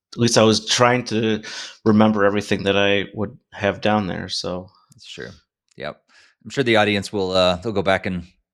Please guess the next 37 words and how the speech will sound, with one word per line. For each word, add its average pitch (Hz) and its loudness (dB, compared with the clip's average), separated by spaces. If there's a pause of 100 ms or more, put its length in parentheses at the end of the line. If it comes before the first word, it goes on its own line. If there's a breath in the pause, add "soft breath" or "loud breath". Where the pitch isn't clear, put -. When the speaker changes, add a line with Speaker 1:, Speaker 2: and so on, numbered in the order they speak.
(100)
Speaker 2:
find 98 0
out 92 2
and 85 -10 (240)
tell 98 0
you 87 2
if 85 -2
you're 85 2
right 85 4
or 85 0
wrong. 85 -2 (460 loud breath)
Uh, 95 2
Speaker 1:
<laughs> 120 -2
Speaker 2:
my 139 0
last 135 0
one 107 0
was 98 2
that 95 -10
there 110 2
were 101 2
gonna 101 -2
be 98 0
a 90 2
surprise 107 0
franchise 85 0
reveal, 78 -16 (360)
that 87 -16
there 85 2
were 85 2
gonna 85 2
be 87 0
some 82 -2
brand 95 0
new 87 2
franchise, 80 0
and 85 -8
I 135 -4
don't 117 -4